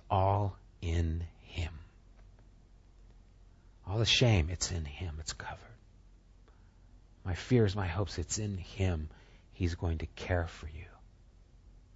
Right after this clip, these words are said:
What's happening now, if I could see it in him, it will change how we live. And so the next few weeks, we're gonna be looking at how we can change our vision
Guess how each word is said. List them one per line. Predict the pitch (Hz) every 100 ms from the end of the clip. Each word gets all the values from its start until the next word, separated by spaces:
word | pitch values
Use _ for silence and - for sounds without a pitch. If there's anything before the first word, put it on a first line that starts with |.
| - -
What's | - -
happening | 107 104 110 101 95
now, | 101 90
if | 73
I | - 87
could | 90 80
see | - - 135
it | 139
in | 123 101
him, | 95 98 82 78 - - - -
it | 85
will | 80 76 -
change | - 117 113 113 110 107 -
how | - - 87 87 87 - 85
we | 78 73 71
live. | - - - - - - - - - - - - - - -
And | 117
so | 107 123
the | 110 113
next | 139 143 -
few | 151 135
weeks, | 143 139 -
we're | 123 117
gonna | 123
be | 120 113
looking | 104 110 135 143 127
at | 110
how | - 123
we | 123
can | 120 117
change | 95 - 123 127 113
our | - 107
vision | 98 90 107 87 78